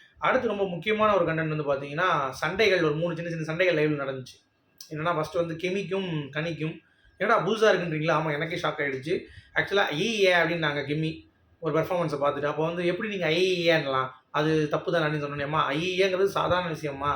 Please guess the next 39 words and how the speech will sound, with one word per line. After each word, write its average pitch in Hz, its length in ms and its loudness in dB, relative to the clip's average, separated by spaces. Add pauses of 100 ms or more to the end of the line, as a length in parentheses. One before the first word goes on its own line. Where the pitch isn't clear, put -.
(440)
"அது 190 160 4
எப்படி 214 160 4
சாதாரண 185 280 4
விஷயமாவும்?" 147 420 -2
நீங்க 147 200 -4
"ஐயே" 190 440 2
அப்படின்னோடனே, 165 400 2
"ஏய், 233 160 6 (920)
யார்றா 277 260 4
அவங்க?" 226 220 4
அப்படின்ற 185 300 4
மாதிரி 170 200 4
தான் 160 80 6
இருந்துச்சு. 139 300 -4 (260)
ஒரு 185 240 6
சப்ப 180 440 4
விஷயத்தை 240 420 4
போய் 208 240 0 (100)
ஐயையா, 185 520 4
ஒய்யையான்னு 180 560 4
இருக்காங்க 160 300 2
அப்படின்ற 147 340 -2
மாதிரி 143 200 -4
தான் 160 100 2
இருந்துச்சு. 143 320 -4 (460)
அதுக்கடுத்து 190 460 4 (800)
கனி 175 180 2
வந்து 180 200 -2
சொல்லிட்டாங்க, 160 320 2
"இது 165 100 0
சும்மா 180 380 -2
சொன்னதுங்க 165 460 0
எல்லாத்துக்குமே." 147 380 0
"இல்லைங்க, 165 240 0
அப்படி 151 140 -2
சொன்னா 170 180 -2
எனக்கு 160 220 0
ஹர்ட் 180 160 4
ஆகுதுங்க." 151 340 2